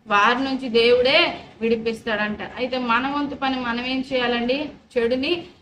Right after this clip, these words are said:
ద్వేషించే వారిగా ఉండాలి, చెడుని ద్వేషించే వారిగా ఉండాలి. అంతేగాని, "ఆ, నాకు ఎలా, ఎవరు ఎలాగ వెళ్ళిపోతే నాకెందుకులే, నేను మాత్రం అందరి దృష్టిలో నేను మంచిగా ఉండాలి" అని అనుకొని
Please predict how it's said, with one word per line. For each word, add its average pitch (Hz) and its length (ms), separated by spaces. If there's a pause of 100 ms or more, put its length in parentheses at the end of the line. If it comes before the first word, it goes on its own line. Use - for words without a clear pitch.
(140)
ద్వేషించే 294 720
వారిగా 330 380
ఉండాలి, 277 480 (640)
చెడుని 277 420 (280)
ద్వేషించే 277 600
వారిగా 254 400
ఉండాలి. 226 400 (180)
అంతేగాని, 262 600 (320)
"ఆ, 226 100 (520)
నాకు 233 580 (460)
ఎలా, 240 320
ఎవరు 233 320
ఎలాగ 226 400
వెళ్ళిపోతే 254 600
నాకెందుకులే, 247 880 (560)
నేను 262 260
మాత్రం 254 380
అందరి 254 400
దృష్టిలో 247 380
నేను 233 200
మంచిగా 240 420
ఉండాలి" 262 520
అని 233 200
అనుకొని 233 580